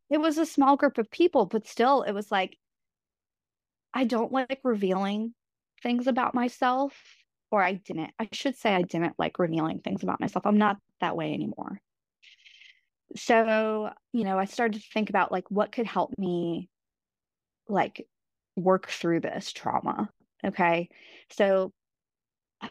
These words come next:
bought myself this little ring, and it looks like two little hands holding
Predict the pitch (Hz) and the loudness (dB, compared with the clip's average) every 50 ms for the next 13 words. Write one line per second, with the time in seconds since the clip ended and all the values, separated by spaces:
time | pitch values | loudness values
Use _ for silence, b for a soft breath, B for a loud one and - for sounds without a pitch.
0 | _ - 226 214 220 226 226 220 - - 202 202 - 220 202 - 208 202 196 190 | _ -4 -2 -2 0 0 -2 -4 -2 -2 -2 -2 -2 -6 -4 0 2 2 2 2
1 | 180 175 180 180 170 160 - 180 180 175 175 - - 185 196 202 - - 190 180 | 0 0 -2 -2 -4 -4 -6 -4 -4 -4 -4 -4 -4 -4 -6 -4 -2 0 0 0
2 | - - - - 208 196 170 190 180 185 190 - - - 202 175 180 180 185 180 | -2 -4 -4 -2 0 0 2 0 0 -2 -2 -4 -6 -6 -4 -2 -2 -2 -2 -2
3 | 175 175 175 180 175 - - - _ _ _ _ _ _ _ _ _ - - 190 | -2 -2 -4 -6 -8 -10 -16 -20 _ _ _ _ _ _ _ _ _ 0 2 4
4 | 185 175 175 175 175 175 180 | 4 4 4 2 2 0 -4